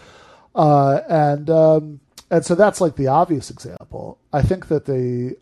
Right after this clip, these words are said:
I think that there are, like, more surprising examples if you even think about, like, people who are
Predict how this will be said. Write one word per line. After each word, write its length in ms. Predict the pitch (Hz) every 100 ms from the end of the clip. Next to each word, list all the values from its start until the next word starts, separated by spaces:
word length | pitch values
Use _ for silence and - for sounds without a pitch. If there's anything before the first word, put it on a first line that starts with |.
| 143
I 80 |
think 220 | 135 180 -
that 120 | 139
there 220 | 131 123
are, 280 | 120 120 127
like, 500 | 120 110 110 - _ _ _ _ _ _ _ _ _ _ 208 _ _
more 360 | 135 135 135
surprising 580 | 127 143 - 123 147 135
examples 720 | 113 107 113 107 117 110 104
if 120 | 117
you 100 | 127 113
even 180 | 117
think 240 | 107 123 110
about, 260 | 117 113 113
like, 140 | 110
people 360 | - 120 120 110
who 200 | 120 113
are 260 | 110 110